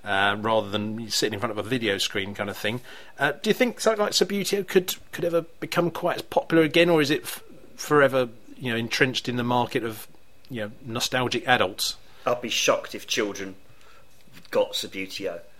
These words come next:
Speaker 1: Hmm.
Speaker 2: Uh, I, I mean, maybe if their ga-, their dads got them into it, I could see that happening. But
Speaker 1: Yeah.
Speaker 2: I, I mean, I, I, we live in a, I'm sure we, we, we live in a, in a digital age now. I, I'd be really surprised if,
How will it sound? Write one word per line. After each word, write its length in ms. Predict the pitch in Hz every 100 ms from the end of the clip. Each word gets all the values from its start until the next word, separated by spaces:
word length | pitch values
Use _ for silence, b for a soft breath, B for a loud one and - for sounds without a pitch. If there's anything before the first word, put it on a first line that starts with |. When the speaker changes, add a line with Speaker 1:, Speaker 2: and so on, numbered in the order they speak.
| b b b
Speaker 1:
Hmm. 80 | 165
Speaker 2:
Uh, 160 | 190 110 110 113
I, 40 |
I 20 |
mean, 280 | 110 110 113 120
maybe 240 | 117 107 107
if 100 | -
their 120 | 104
ga-, 340 | - 107 98
their 140 | 107 104
dads 360 | - 107 107
got 280 | - - -
them 120 | 87
into 280 | 87 87 92
it, 240 | 82 76 - -
I 80 | 98
could 160 | -
see 220 | - 127 101
that 280 | 110 101
happening. 480 | 95 90 - 87 85 - b b b -
But 140 | 104 90
Speaker 1:
Yeah. 60 | 107
Speaker 2:
I, 140 | 104
I 20 | 104
mean, 440 | 101 101 101 101 101
I, 100 | 101
I, 180 | 104 98
we 160 | 101
live 180 | 101 95
in 80 | 95
a, 180 | 92 85
I'm 160 | 92
sure 300 | - - 117
we, 140 | 92 95
we, 180 | 98 98
we 140 | 107
live 160 | 104 98
in 80 |
a, 280 | 101 107 101
in 80 | 104
a 60 | 98
digital 400 | 117 - - 85
age 280 | 82 80
now. 320 | 87 85 82 82
I, 100 | 95 95
I'd 120 | 92
be 100 | 98
really 240 | 92 98 92
surprised 580 | - - 95 90 87 85
if, 200 | -